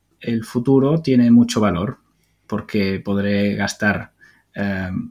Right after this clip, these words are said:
mucho más o gozar mucho más si me espero, ¿vale?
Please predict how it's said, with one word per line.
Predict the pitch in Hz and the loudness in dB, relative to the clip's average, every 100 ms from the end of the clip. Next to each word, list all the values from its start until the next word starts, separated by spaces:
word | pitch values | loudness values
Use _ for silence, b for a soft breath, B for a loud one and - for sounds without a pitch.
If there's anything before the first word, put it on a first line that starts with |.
| - | -2
mucho | 117 120 117 113 | 4 4 4 2
más | 120 117 - | 2 2 0
o | 104 104 | -4 -2
gozar | 110 110 - 113 101 | -4 2 2 2 -4
mucho | 123 123 120 117 | 0 0 4 4
más | 120 123 | 6 4
si | - 127 | 2 2
me | 104 | 2
espero, | - 90 69 - _ _ _ | -4 -8 -8 -12 _ _ _
¿vale? | - 131 | -8 -8